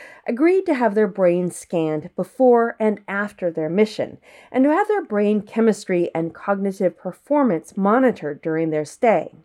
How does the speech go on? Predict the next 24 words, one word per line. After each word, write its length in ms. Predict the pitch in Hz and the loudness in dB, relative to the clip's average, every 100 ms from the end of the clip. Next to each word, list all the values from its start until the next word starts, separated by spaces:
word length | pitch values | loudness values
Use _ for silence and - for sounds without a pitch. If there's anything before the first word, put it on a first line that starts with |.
| _ _ _ _ _ - - - | _ _ _ _ _ -20 -20 -4
As 140 | 339 320 | -2 0
the 100 | 370 | 0
researchers 540 | 339 427 427 440 415 | 0 0 0 0 -2
described 580 | 339 - - 190 185 185 | -4 -4 0 2 2 0
in 120 | 170 | -8
two 180 | - 220 | -6 -2
thousand 380 | 202 180 180 170 | 0 0 0 -4
nineteen, 680 | 165 - - 208 156 113 - _ - - | -4 -6 -4 -2 -2 -6 -14 _ -20 -2
in 160 | 277 | 0
comparison 720 | 269 254 277 370 381 - 269 | 2 2 2 0 0 0 -2
to 140 | - 226 | 0 0
a 60 | |
control 520 | 202 180 - 339 381 | 0 -2 -2 0 0
group, 320 | 302 170 156 _ _ _ | 2 0 0 _ _ _
the 120 | 285 | -6
socially 580 | 262 339 370 392 415 392 - | -2 0 0 -2 -2 -2 0
isolated 680 | 208 214 233 214 190 185 | 2 2 0 -2 -2 -4
team 440 | - - 175 175 170 | -6 -6 -2 -2 -4
lost 480 | 185 226 233 - - _ | -4 -6 -8 -20 -20 _
volume 540 | 220 247 269 175 143 - | 2 4 4 2 -4 -2
in 180 | 202 | 0
their 120 | 196 185 | 2 0
prefrontal 760 | - 247 240 - 175 180 160 | 0 0 0 0 -4 -2 -6
cortex. 720 | - 285 269 - - _ - | -2 0 0 0 -12 _ -20